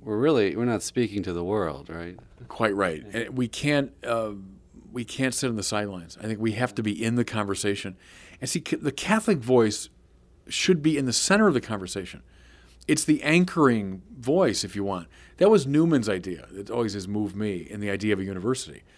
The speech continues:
Speaker 2: is that the theological voice should be at the center of the university disciplines,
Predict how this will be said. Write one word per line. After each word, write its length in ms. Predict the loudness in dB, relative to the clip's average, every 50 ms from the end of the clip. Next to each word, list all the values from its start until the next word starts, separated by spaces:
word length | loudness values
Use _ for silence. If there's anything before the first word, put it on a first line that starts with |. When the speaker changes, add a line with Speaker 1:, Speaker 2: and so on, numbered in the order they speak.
| -20 -20 -20 _ _ -8
Speaker 2:
is 120 | -6 -2 -2
that 140 | -2 -2 -2
the 100 | -6 -8
theological 800 | -6 -2 0 2 2 2 0 -2 -2 -2 0 0 2 4 4 4
voice 280 | 4 4 2 2 2 0
should 140 | -4 -6
be 140 | -4 -4 -4
at 80 | -4 -4
the 80 | -4
center 420 | -6 -4 0 2 4 6 8 8 8
of 80 | 8
the 80 | 6 2
university 420 | -2 -2 -4 -4 -4 -4 -4 -8
disciplines, 480 | -6 -6 -6 -8 -8 -10 -14 -14 -16